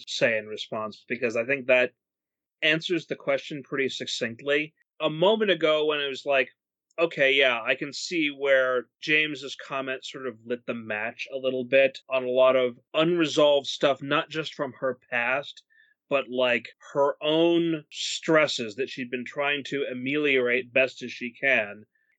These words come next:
and that every other little thing just sort of, like, adds a further thing to the pile. But even after her getting shirty with James,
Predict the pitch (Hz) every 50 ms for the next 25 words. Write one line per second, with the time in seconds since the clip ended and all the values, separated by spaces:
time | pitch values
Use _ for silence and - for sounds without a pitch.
0 | _ - 143 135 131 127 127 127 127 - 165 170 180 202 214 196 190 - - _
1 | _ - 170 170 165 180 170 165 156 151 156 160 160 151 139 - - - 156 147
2 | 135 123 120 117 123 120 - - 151 139 131 123 120 120 117 117 - _ - 143
3 | 143 147 151 151 151 139 135 - - _ _ _ _ _ _ _ - 147 135 -
4 | - - 160 160 156 143 151 151 143 - - 156 147 143 131 - 147 131 127 120
5 | - - - - 117 113 123 131 139 147 160 160 160 _ _ _ _ _ _ _
6 | _ _ _ - 151 143 147 - - 185 196 196 180 185 175 165 151 - 147 147
7 | 151 160 156 - - - 156 147 143 139 135 131 127 _ _ _ _ _ - -
8 | 151 147 139 139 139 127 127 143 139 139 135 131 123 - - - - 175 160 151
9 | 139 135 127 123 123 120 113 - - 143 147 143 135 120 107 104 104 110 107 -
10 | - -